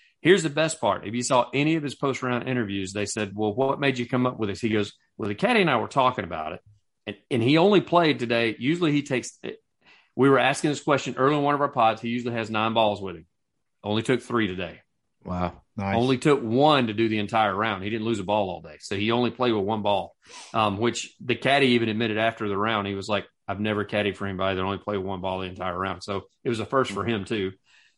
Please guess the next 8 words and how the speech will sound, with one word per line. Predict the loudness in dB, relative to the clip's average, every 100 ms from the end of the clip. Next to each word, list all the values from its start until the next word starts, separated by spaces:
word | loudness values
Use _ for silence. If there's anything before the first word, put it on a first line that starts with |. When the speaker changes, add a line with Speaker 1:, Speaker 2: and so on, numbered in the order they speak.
| -8
Speaker 1:
Um, | 0 2 2 -2 -6 _ _ _ _ _ _ 0
when | 2
they | 4 0 -2 _ _ -4
teed | -2 4
off | 4 4 2
on | -4
the |
first, | -2 0 0 0